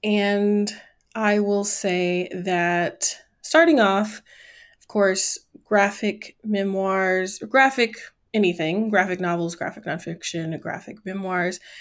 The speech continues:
they have the visual component to them, and the art style and color schemes,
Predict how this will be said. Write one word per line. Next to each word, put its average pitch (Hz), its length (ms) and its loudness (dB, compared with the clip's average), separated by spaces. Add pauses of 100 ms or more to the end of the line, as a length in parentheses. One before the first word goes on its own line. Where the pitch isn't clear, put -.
(380)
they 180 140 0
have 170 560 -4
the 175 400 -2
visual 240 400 2
component 190 500 -4
to 190 80 -6
them, 175 300 -2
and 190 240 -2
the 190 240 -6
art 240 180 0
style 202 400 2
and 196 160 -4
color 190 240 -4
schemes, 175 760 -4